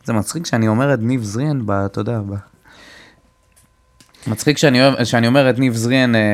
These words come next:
אה, ב-, ב-, בשחקנים כאלה לוחמים שהם בנקרים, אבל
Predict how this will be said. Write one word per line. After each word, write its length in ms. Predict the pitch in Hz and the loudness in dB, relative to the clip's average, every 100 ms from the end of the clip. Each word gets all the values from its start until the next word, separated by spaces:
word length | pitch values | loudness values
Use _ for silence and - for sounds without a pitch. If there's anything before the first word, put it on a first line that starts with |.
| 101 98 98 95 95 98 - - | 2 2 0 -2 -4 -6 -10 -6
אה, 40 | 101 98 95 95 - - | -4 -2 -2 -6 -10 -10
ב-, 300 | 98 104 101 | -4 -2 0
ב-, 260 | 104 107 101 | 0 0 -4
בשחקנים 500 | 104 113 - 117 131 | -6 -6 -2 0 2
כאלה 220 | 123 120 | 2 4
לוחמים 460 | 117 - 120 139 127 | 2 2 2 2 2
שהם 240 | 117 104 | 0 2
בנקרים, 460 | 107 117 131 165 190 - - - - - - - | 2 0 0 0 -2 -8 -20 -20 -20 -20 -20 -4
אבל 380 | 98 95 104 | -2 0 2